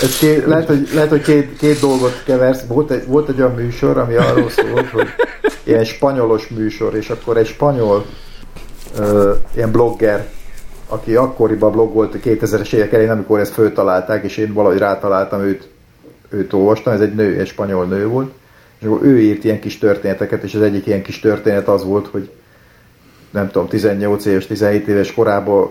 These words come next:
sokat utazott, mert valami állásra akart jelentkezni, valamilyen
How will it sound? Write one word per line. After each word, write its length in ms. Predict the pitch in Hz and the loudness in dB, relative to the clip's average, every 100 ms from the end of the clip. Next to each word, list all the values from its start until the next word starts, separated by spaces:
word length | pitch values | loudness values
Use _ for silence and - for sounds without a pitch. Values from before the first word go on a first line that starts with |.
| - | -6
sokat 320 | - 110 101 - | -8 -6 -4 -4
utazott, 400 | 104 98 101 101 | -2 0 0 0
mert 120 | 98 | 2
valami 180 | 98 101 | 2 2
állásra 420 | 98 98 92 98 | 2 2 0 -2
akart 260 | 98 95 | 0 -2
jelentkezni, 540 | 110 104 95 107 92 98 | 0 -2 0 -2 -2 0
valamilyen 540 | 98 95 95 90 95 | 2 2 2 0 -2